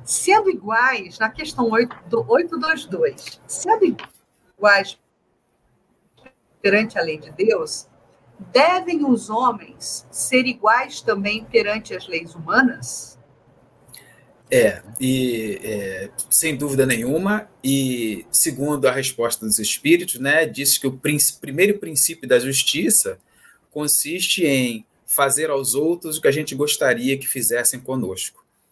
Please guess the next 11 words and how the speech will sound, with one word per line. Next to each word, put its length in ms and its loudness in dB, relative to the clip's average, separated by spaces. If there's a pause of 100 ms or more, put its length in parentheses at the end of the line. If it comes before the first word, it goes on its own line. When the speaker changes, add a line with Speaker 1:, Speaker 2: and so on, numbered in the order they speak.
(220)
Speaker 2:
né, 360 -4
que 260 -2
é 460 0 (180)
uma 200 -8
das 540 -4 (100)
máximas, 580 0
das 180 0
muitas 320 0
máximas 480 -2
de 100 -12
Jesus. 560 0